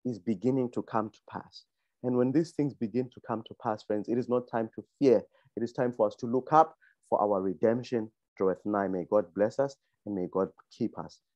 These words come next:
Let us pray together. Father in heaven, we are living in momentous times, and we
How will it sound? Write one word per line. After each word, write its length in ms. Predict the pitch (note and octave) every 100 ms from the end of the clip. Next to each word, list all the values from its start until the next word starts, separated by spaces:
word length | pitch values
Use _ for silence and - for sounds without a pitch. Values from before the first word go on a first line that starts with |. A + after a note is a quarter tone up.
| _
Let 180 | G2 G2
us 160 | F#2+ -
pray 200 | - E2+
together. 360 | F#2+ F#2 D#2+ - -
Father 260 | A#2 G2
in 100 | F2+ E2+
heaven, 280 | G#2 F2 E2 _ _ _ _ _ _ _ _ _ _ _ _ _ _
we 160 | - A#2+
are 80 | G#2+
living 540 | A2 C3+ A#2 A#2+ B2+ -
in 80 | A2+
momentous 580 | F#2+ F2+ F#2 F#2+ F#2+ -
times, 520 | - F2+ E2 - _ _ _ _ _ _ _ _ _ _ _ _ _ _ A2
and 160 | A2
we 140 | G#2